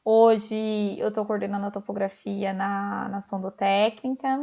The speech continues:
É, topografia convencional, mas também com a utilização de drone. É aquilo que eu falo, né?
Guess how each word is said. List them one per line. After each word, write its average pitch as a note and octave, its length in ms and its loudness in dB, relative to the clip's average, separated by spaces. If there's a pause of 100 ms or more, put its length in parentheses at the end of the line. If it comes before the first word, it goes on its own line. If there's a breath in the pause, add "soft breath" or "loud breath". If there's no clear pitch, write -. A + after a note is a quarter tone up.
(760 soft breath)
É, G3 180 -2
topografia A#3 520 6
convencional, A#3 1040 8
mas G#3 800 4
também A3 500 4
com B3 80 4
a A3+ 60 6
utilização G#3 540 -2
de G#3 120 -4
drone. A3+ 560 6
É A#3+ 100 4
aquilo C4+ 240 0
que G4 80 -2
eu F#4 80 0
falo, G3 540 6
né? G#3 420 2